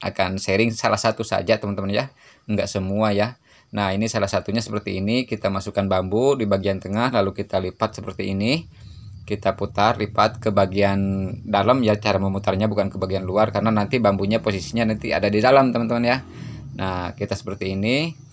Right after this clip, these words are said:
kita putar seperti ini, kita lipat. Nah, diinjak juga boleh nih sebetulnya, teman-teman ya. Kalau misalkan pakai tangan juga nggak apa-apa, ditekan pakai tangan seperti ini, lalu kita masukkan patoknya.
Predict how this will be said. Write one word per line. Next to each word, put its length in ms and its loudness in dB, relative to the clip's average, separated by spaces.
kita 320 -4
putar 240 -2
seperti 400 -6
ini, 80 0
kita 240 -2
lipat. 560 0
Nah, 240 -2
diinjak 480 4
juga 240 0
boleh 240 4
nih 160 0
sebetulnya, 400 -2
teman-teman 400 -2
ya. 80 -2
Kalau 240 0
misalkan 400 0
pakai 160 0
tangan 240 2
juga 180 2
nggak 140 2
apa-apa, 320 4
ditekan 320 0
pakai 160 -2
tangan 240 -2
seperti 400 -6
ini, 240 2
lalu 320 4
kita 400 2
masukkan 720 2
patoknya. 1120 2